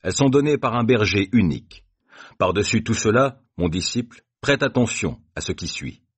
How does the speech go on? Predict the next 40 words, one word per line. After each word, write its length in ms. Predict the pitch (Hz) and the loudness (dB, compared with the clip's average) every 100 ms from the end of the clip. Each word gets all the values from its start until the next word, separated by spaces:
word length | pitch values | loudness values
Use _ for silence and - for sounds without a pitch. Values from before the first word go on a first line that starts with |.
| _ _ - - - | _ _ -20 -14 -4
On 120 | 92 | -2
peut 140 | 120 | 2
multiplier 680 | 110 123 120 117 123 120 135 | 2 0 0 -2 0 2 4
les 100 | 104 | 2
livres 380 | 92 131 120 98 | 2 2 2 0
sans 240 | - 104 | -2 -2
fin 360 | 92 - 120 123 _ | -2 0 0 -2 _
et 80 | 92 | 0
le 100 | 101 | 0
corps 340 | 107 123 107 - | 2 2 2 0
se 100 | 101 | -2
fatigue 500 | 113 - 98 92 107 | -2 -2 -2 -2 -4
à 80 | 92 | -4
force 340 | - 90 - | -2 -2 -2
d'études. 540 | 92 78 71 104 110 - _ _ _ _ - | -6 -6 -8 -10 -14 -20 _ _ _ _ -2
Voici 360 | 120 127 - | 0 0 2
la 120 | 139 | 2
conclusion 540 | 120 131 - 123 123 113 | 2 0 2 2 4 4
de 80 | 107 | 2
ce 140 | 110 | -2
discours, 760 | 87 101 - 82 65 52 - _ - | -2 -2 -4 -6 -6 -8 -16 _ -4
maintenant 560 | 87 90 98 113 117 | -2 0 2 4 2
que 120 | 113 | 0
tout 220 | 78 - 110 | -4 -4 0
a 80 | 104 | 0
été 260 | 85 98 | 2 2
entendu. 580 | 90 87 82 78 - - _ _ _ _ _ _ - - | 2 2 -2 -4 -8 -20 _ _ _ _ _ _ -20 -14
Crains 280 | - 143 143 | -2 0 2
Dieu 380 | 113 120 143 139 - - | 2 4 4 2 -4 2
et 160 | 113 | 4
obéis 500 | 143 135 135 127 101 | 4 4 2 2 2
à 80 | 98 | 0
ses 140 | 98 | 0
commandements, 640 | 90 101 92 71 71 62 - _ _ - | 0 0 0 -2 -6 -8 -10 _ _ -2
car 200 | 90 - | -2 0
cela 400 | - 107 110 90 | 0 0 2 2
vaut 220 | 104 101 | 2 0
pour 200 | - 87 | 0 -8
tout 240 | 98 - | -8 -2
homme. 280 | 73 58 52 | -2 -4 -10